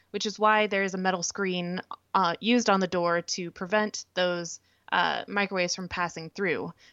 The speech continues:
Visible light with a shorter wavelength can pass through the openings in the screen of the, of the door,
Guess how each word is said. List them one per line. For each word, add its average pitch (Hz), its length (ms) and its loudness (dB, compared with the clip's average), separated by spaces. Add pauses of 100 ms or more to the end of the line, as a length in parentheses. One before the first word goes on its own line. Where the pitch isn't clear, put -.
(120)
Visible 220 340 4
light 226 340 2
with 196 140 -8
a 190 80 -6
shorter 233 280 -4
wavelength 175 540 -4 (220)
can 302 320 -4
pass 214 280 2
through 202 100 -4
the 185 120 0
openings 175 460 -6
in 190 160 -6
the 175 80 -4
screen 170 680 -4
of 180 200 0 (100)
the, 160 380 -2
of 170 120 -4
the 180 80 -4
door, 185 400 4